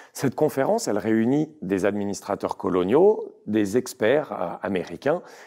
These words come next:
et les premiers dirigeants africains à être indépendants. À la fin de cette conférence,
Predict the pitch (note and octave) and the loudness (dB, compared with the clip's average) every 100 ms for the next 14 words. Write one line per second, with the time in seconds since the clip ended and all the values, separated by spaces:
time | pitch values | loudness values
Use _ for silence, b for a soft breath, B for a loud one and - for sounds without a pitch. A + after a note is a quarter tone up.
0 | B F3+ D#3+ - - F#3 G3 D#3 C3+ A#2+ | B 2 2 2 0 2 2 2 0 0
1 | A#2+ B2+ G2+ - F#2+ D#3+ - - A2 A#2+ | 0 0 -2 -6 -6 -6 -8 -6 -2 -2
2 | A#2 A2+ A2+ G2 F2 - _ _ _ _ | 0 -2 0 -2 -4 -14 _ _ _ _
3 | _ B B B B - - B2+ C3 A3 | _ B B B B -10 -2 -2 0 -2
4 | A#3 C#3+ - C#3 A#2+ G#2 D3 A3 - | 0 -2 -2 -4 -2 -2 0 -2 -6